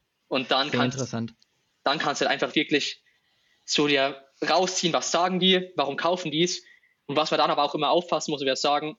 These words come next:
Speaker 1: Kunden sagen nicht immer das, wo sie denken, sondern es ist immer irgendwas tiefer liegendes drunter. Zum Beispiel, warum ich jetzt gesagt habe, wir sehen so den Rucksack als Statussymbol. Wenn jemand sagt, er kauft's als Statement, dann meint das nicht, dass es ein Statussymbol ist. Aber wenn du jetzt ein, äh, Profiling-Umfrage machst, dann wird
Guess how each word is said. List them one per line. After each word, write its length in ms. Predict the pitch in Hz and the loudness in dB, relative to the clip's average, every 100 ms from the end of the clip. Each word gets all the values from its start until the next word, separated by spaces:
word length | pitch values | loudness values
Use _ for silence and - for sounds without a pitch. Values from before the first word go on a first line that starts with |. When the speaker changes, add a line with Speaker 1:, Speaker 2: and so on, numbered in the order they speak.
| _ _ _ | _ _ _
Speaker 1:
Kunden 380 | - 196 202 165 | -2 0 0 0
sagen 280 | - 151 147 | 2 0 0
nicht 100 | 139 | -6
immer 120 | 131 | -2
das, 200 | 139 135 | -2 -2
wo 60 | |
sie 120 | 120 120 | -6 -2
denken, 320 | 117 123 - | -2 -2 -6
sondern 180 | 143 127 | -4 -2
es 60 | |
ist 60 | 180 | 0
immer 120 | 151 | 0
irgendwas 340 | 151 139 120 | 0 0 -4
tiefer 220 | - 139 135 | -6 -4 -4
liegendes 360 | 131 123 113 | -2 -4 -4
drunter. 380 | - 139 101 - - - _ _ | -4 -2 -2 -6 -12 -20 _ _
Zum 140 | - 143 | -2 -2
Beispiel, 200 | - 143 | 0 -2
warum 160 | 151 | 0
ich 100 | 160 | 0
jetzt 140 | 156 - | 0 0
gesagt 240 | 147 - | 0 0
habe, 140 | 139 | -2
wir 120 | 139 131 | -2 0
sehen 220 | 156 143 | 0 0
so 140 | 143 | 0
den 120 | 135 | 2
Rucksack 260 | 156 - 135 | 0 0 -2
als 120 | 123 | 0
Statussymbol. 720 | - 156 170 - 131 143 170 | 2 0 0 -4 -2 2 2
Wenn 80 | 147 | 0
jemand 200 | 143 131 | 0 0
sagt, 200 | 147 - | -2 -4
er 60 | 139 | -4
kauft's 280 | 147 147 - | -4 -4 -6
als 120 | 135 | -2
Statement, 500 | 147 165 147 147 - - _ _ | 0 0 0 -2 -4 -14 _ _
dann 120 | 127 | 0
meint 180 | 127 143 | 0 0
das 140 | 123 | -4
nicht, 120 | 143 | -2
dass 100 | 127 | -4
es 60 | 117 | -4
ein 60 | 123 | -2
Statussymbol 680 | - 151 - 127 123 127 | 0 0 -2 -8 -2 0
ist. 320 | 156 180 - _ _ _ _ | 2 0 -6 _ _ _ _
Aber 140 | 131 | -2
wenn 80 | 135 | 0
du 100 | 139 | 2
jetzt 200 | 135 135 | 0 0
ein, 120 | 139 | 0
äh, 120 | 127 127 | 0 2
Profiling-Umfrage 800 | 165 180 156 139 135 - 135 143 | 2 2 2 0 -2 -2 -2 0
machst, 280 | 139 - 127 | -2 -2 -2
dann 80 | |
wird 140 | 131 | -4